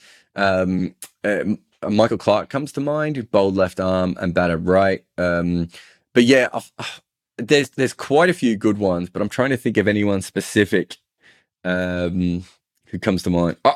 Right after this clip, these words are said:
one, one of the more interesting things I've found is that it's very rare to find a left-handed batter who bowls left arm medium pace.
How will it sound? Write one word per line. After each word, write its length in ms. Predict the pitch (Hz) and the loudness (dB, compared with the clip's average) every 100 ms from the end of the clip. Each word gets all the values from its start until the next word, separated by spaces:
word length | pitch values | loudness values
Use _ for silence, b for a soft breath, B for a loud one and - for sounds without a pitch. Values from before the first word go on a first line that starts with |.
| - | 0
one, 420 | 156 143 190 202 | -2 2 2 2
one 100 | 175 | 0
of 60 | 240 | 0
the 80 | 185 | 2
more 180 | 156 | 2
interesting 360 | 143 131 - 120 | 0 -4 -6 -4
things 220 | 120 107 | -2 0
I've 200 | 104 104 | 0 0
found 340 | - 98 90 85 | -2 -2 -2 -2
is 300 | 92 85 - | 0 0 0
that 260 | 90 87 - _ _ _ _ _ _ | 0 -2 -6 _ _ _ _ _ _
it's 160 | 107 90 | -2 0
very 340 | 92 127 139 | 4 4 4
rare 300 | 123 113 110 | 2 2 2
to 80 | 104 | 0
find 440 | - 98 95 92 - | -2 -2 0 -2 -4
a 80 | 90 | -2
left-handed 540 | 90 98 - 95 87 | 0 0 -2 -4 -2
batter 340 | 87 87 - 82 | -2 -2 -2 -4
who 80 | |
bowls 360 | 80 82 82 - _ 85 98 | 0 0 0 -4 _ -6 -2
left 260 | 87 - | -2 -2
arm 180 | 85 82 | -4 -2
medium 360 | 85 85 82 80 | -2 -2 -2 -4
pace. 440 | 87 104 - | -8 -8 -10